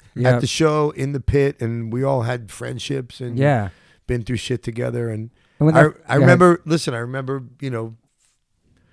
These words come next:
Speaker 2: f-, you know, five years into Biohazard, we were young, touring in a Winnebago.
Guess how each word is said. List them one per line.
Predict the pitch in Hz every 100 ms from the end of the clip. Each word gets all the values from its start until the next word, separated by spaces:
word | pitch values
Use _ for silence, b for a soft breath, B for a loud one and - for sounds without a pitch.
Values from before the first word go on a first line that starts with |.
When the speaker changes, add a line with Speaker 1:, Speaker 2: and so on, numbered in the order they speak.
| _ _ _ _ _ _
Speaker 2:
f-, | _ - - _
you | 131
know, | 110
five | 101 - - 123 135 120
years | 135 135 104
into | 113 110
Biohazard, | 110 120 113 110 104 113
we | 120
were | 117
young, | 87 95 117 123 123 117 -
touring | - 120 117
in | 110
a | 101
Winnebago. | 131 143 98 101 104 107 117